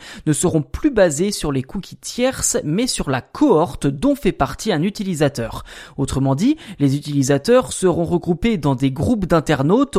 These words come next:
au centre d'intérêt communs et similaires. Grâce à cette nouvelle approche, Google empêche les annonceurs de cibler individuellement les internautes,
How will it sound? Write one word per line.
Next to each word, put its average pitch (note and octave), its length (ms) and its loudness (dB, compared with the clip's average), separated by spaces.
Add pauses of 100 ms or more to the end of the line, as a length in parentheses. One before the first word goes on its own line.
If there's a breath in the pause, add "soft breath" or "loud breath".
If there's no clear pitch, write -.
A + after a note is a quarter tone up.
au D#3+ 140 4
centre B3+ 340 -2
d'intérêt D3+ 640 -2
communs G#3+ 480 2
et C#3+ 80 -4
similaires. C#3 680 -2 (300 loud breath)
Grâce C#3+ 340 0
à B2 60 -4
cette C3 240 -4
nouvelle D3+ 240 4
approche, E3+ 480 2 (240 loud breath)
Google F#3 540 2
empêche F3 400 -2
les D3+ 160 2
annonceurs D#3+ 480 -2
de C#3+ 100 0
cibler E3 540 -2
individuellement A3 720 0
les C#3+ 200 2
internautes, D#3+ 560 0